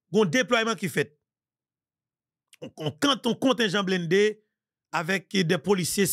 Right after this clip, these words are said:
dans corps spé-, euh, unité spécialisée yo, qui déployé. Ouais, déploiement,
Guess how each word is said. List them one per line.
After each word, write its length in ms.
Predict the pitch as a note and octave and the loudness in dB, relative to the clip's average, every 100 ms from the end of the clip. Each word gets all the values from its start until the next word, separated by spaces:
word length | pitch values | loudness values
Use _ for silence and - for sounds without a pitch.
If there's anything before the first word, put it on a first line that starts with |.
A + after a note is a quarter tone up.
| - | 0
dans 140 | F#3 | -2
corps 180 | - F#3+ | -2 -2
spé-, 320 | - _ F3+ - | -4 _ -8 -4
euh, 220 | F#3 F#3+ | 0 2
unité 220 | F#3 F3+ F#3 | 2 2 2
spécialisée 580 | - F#3 F3+ F3 E3 | 0 0 0 0 2
yo, 180 | F#3+ A#3 - - | 4 2 -4 -10
qui 100 | - | -2
déployé. 680 | E3 G#3+ G#3 G3 G3+ C3+ _ _ _ _ - | 0 2 0 2 0 -2 _ _ _ _ -4
Ouais, 140 | F3 | 0
déploiement, 720 | E3+ A#3+ F#3+ G#3+ F#3+ A#3 B3+ | 2 0 0 0 2 2 2